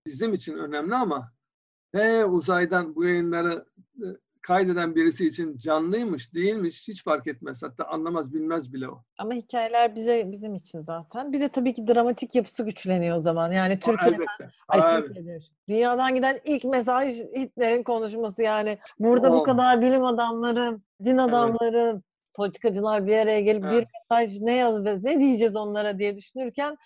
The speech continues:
Speaker 2: halbuki
Speaker 1: Evet.
Speaker 2: çoktan hiç istemediğimiz, kimsenin istemediği bir
Speaker 1: Evet.
Speaker 2: mesaj gitmiş bile.
Speaker 1: Evet. Ya o dramatik yapı çok güzel tabii. Onu çok iyi düşünmüşler.
Speaker 2: Temsiliyet şeyle olmuyor, o kadar planlı olmuyor belki de.
Speaker 1: Tabii,
Speaker 2: Hop.
Speaker 1: tabii.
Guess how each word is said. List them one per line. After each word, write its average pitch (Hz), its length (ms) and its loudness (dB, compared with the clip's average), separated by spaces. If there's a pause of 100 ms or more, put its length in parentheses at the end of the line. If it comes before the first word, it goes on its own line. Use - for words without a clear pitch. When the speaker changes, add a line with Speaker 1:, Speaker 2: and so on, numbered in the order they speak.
(320)
Speaker 2:
halbuki 240 380 2
Speaker 1:
Evet. 254 120 -2
Speaker 2:
çoktan 262 500 -2 (380)
hiç 277 180 -8
istemediğimiz, 202 800 -4
kimsenin 233 420 -8
istemediği 202 460 -6
bir 226 60 -4
Speaker 1:
Evet. 208 80 -6
Speaker 2:
mesaj 202 400 -6
gitmiş 190 440 -10
bile. 170 340 0 (320)
Speaker 1:
Evet. 165 100 -2 (420)
Ya 175 120 2
o 170 400 0
dramatik 170 500 0
yapı 156 200 -2
çok 147 220 -6
güzel 135 260 -10
tabii. 156 240 -10
Onu 143 260 -10
çok 131 220 -14
iyi 139 120 -14
düşünmüşler. 131 680 -18
Speaker 2:
Temsiliyet 220 760 -2
şeyle 220 440 0
olmuyor, 208 460 -2
o 170 120 -8
kadar 185 420 -6
planlı 202 460 -6
olmuyor 185 500 -8
belki 160 360 -6
de. 170 100 -16
Speaker 1:
Tabii, - 120 -8
Speaker 2:
Hop. 247 140 -2
Speaker 1:
tabii. 147 200 -12